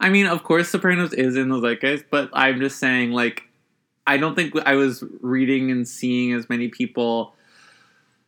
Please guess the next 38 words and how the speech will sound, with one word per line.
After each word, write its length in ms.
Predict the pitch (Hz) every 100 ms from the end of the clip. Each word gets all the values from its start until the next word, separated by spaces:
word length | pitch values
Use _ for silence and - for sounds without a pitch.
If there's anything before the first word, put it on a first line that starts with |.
| _
speaking 760 | - - - - 180 135 156 147
about 340 | 139 127 123
starting 380 | - 139 127 131
to 60 |
watch 160 | 127 120
The 100 | 135
Sopranos 320 | - 131 127
for 80 | 131
the 60 | 120
first 240 | 127 120
time 200 | 120 117
until 300 | 120 117 123
we 140 | 110 120
started 320 | - 117 110
watching 320 | 117 - 117
it. 80 | 117 -
Of 160 | 127 123
course, 200 | 131 117
that's 340 | 120 - - _ _ _
confirmation 540 | - 143 123 123 123 117
bias, 280 | 117 113
where 80 | 120
it's 100 | 113
like, 220 | 113 107 123
now 200 | 123 120
that 100 | 113
I'm 200 | 113 120
doing 260 | 110 117 113
it, 120 | 104
I'm 180 | 117 120
gonna 200 | 113 117
notice 360 | 113 120 117 113
when 100 | 113
other 160 | 110
people 220 | 104 - -
are 40 |
doing 240 | - -
it. 40 | -